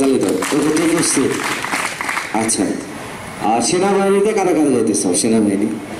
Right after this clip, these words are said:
মানে সেনাবাহিনীর হাতটা বেশি নাকি? হ্যাঁ, মানে সেনাবাহিনীর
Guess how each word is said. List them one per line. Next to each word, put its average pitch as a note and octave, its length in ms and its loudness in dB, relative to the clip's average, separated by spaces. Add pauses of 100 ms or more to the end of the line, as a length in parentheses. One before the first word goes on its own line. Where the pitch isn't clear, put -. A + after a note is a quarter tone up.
(560)
মানে C#3 140 2
সেনাবাহিনীর D#3+ 640 4
হাতটা C3+ 300 0
বেশি G#2 300 2
নাকি? G2 480 0 (540)
হ্যাঁ, F3+ 160 2 (1120)
মানে C#3 160 2
সেনাবাহিনীর F3+ 640 2